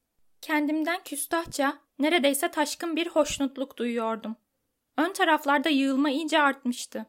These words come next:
Heyecan dalgalanmaya başlamış ve kara, kirli, tek bir dalga halinde bariyere yüklenmişti. Fakat ben bakmadım bile. Artık sıkılmıştım. Tam öbür tarafa, Kriyau'ya gitmeyi veya eve dönmeyi düşünüyordum ki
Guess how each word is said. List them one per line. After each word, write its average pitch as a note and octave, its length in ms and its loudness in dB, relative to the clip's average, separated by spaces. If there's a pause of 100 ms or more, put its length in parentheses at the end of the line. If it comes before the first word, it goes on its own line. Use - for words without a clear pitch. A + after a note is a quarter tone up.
(280)
Heyecan C4+ 520 2
dalgalanmaya B3+ 720 2
başlamış A#3+ 580 -4 (180)
ve B3+ 140 0
kara, B3 400 -2 (140)
kirli, B3+ 500 0 (180)
tek G4 280 -2
bir D#4 180 2
dalga C4+ 340 4
halinde C4+ 480 2
bariyere B3+ 360 2
yüklenmişti. A3+ 840 -4 (200)
Fakat F4 420 0
ben E4+ 200 4
bakmadım A#3 580 0
bile. G#3+ 220 -12 (360)
Artık D4 380 2
sıkılmıştım. C4+ 800 -2 (600)
Tam F4 200 -6
öbür D#4 220 -2
tarafa, B3+ 560 -4 (240)
Kriyau'ya C#4+ 540 0
gitmeyi A#3 640 -6 (140)
veya B3+ 340 2
eve B3 200 0
dönmeyi A#3+ 400 0
düşünüyordum A#3 800 -4
ki C4 320 -4